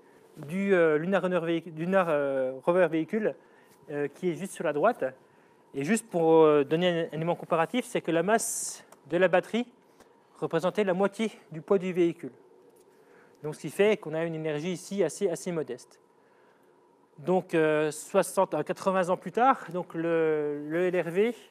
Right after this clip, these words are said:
donc une puissance beaucoup plus modeste, c'est cent quarante watts, euh, sept cent quarante kilowatts cumulés, pardon, de, de puissance, deux cent dix kilos, bien sûr, faut, alors là, à chaque fois, c'est les masses à vide, hein. Donc là, je compte pas le poids du bus qui fait quatre-vingts kilos.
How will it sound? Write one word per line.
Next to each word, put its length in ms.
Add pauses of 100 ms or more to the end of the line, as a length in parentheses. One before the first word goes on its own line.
(320)
donc 200
une 100
puissance 380
beaucoup 280
plus 100
modeste, 460
c'est 240
cent 160
quarante 340
watts, 320 (640)
euh, 120
sept 140
cent 80
quarante 200
kilowatts 380
cumulés, 300
pardon, 280 (160)
de, 140
de 80
puissance, 720
deux 140
cent 140
dix 140
kilos, 300 (420)
bien 160
sûr, 260
faut, 160
alors 380
là, 140
à 40
chaque 160
fois, 160
c'est 140
les 40
masses 220
à 60
vide, 160
hein. 80 (520)
Donc 140
là, 140
je 100
compte 160
pas 120
le 100
poids 160
du 80
bus 260
qui 140
fait 100
quatre-vingts 300
kilos. 300